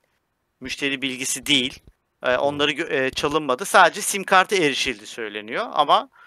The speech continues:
Speaker 1: e, şeyin de, Lapsus'taların da söylediği torrent'ten bazı verileri örnek olsun diye paylaştı, tümünü paylaşmamış. Paylaştığı verilerde de şey diyor. Ya bunlar var. İncelenmiş yani.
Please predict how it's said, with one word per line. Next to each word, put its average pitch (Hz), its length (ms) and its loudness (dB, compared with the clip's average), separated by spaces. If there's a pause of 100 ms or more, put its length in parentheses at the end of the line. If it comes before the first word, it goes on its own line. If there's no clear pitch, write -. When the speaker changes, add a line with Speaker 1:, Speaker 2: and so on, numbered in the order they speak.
(540)
Speaker 1:
e, 117 460 -8
şeyin 156 380 0
de, 156 280 4
Lapsus'taların 165 800 0
da 170 80 -2
söylediği 156 580 0
torrent'ten 143 720 2 (340)
bazı 131 380 6
verileri 131 640 0
örnek 135 360 -2
olsun 127 280 -8
diye 120 100 -4
paylaştı, 120 460 2
tümünü 123 260 -12
paylaşmamış. 120 720 -4 (420)
Paylaştığı 160 540 2
verilerde 143 580 2
de 240 100 -4
şey 262 300 -6
diyor. 113 220 -10 (1000)
Ya 110 180 -2
bunlar 175 320 8
var. 120 360 2 (400)
İncelenmiş 143 680 0
yani. 101 240 -6